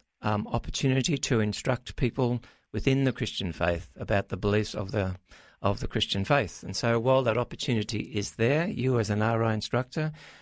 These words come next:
what a great opportunity to, um, yeah, to, um, with your Bible,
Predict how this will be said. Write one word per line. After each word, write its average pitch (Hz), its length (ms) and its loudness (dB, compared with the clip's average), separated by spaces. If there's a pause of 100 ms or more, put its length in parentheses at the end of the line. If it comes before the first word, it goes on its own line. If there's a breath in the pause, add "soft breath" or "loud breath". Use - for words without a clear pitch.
(160 loud breath)
what 117 140 0
a 107 40 0
great 107 260 2
opportunity 104 680 -2
to, 101 460 -2
um, 107 400 0 (320 soft breath)
yeah, 139 180 2 (420)
to, 117 380 2
um, 110 240 2
with 120 200 -2
your 110 120 0
Bible, 131 580 0